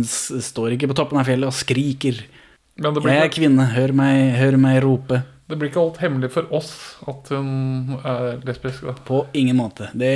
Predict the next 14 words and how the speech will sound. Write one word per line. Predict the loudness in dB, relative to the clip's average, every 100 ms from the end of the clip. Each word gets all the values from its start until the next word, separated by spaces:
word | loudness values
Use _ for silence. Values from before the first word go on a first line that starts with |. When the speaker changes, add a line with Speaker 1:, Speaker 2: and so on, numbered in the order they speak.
| 2
Speaker 1:
vil | 2
jeg | 0
tro | -2 -4 -2
er, | -2 -2 -4 -4
eh, | -4 -4 -4 -6 -8 -6
er | -4 0 0
noe | 0 -2
de | -2
selger | -2 -2
filmen | -4 -6 -6
på. | -8 -10 _ _
«Se | -4 0 2
så | 2
lesbiske, | 2 0 -6 -6 -4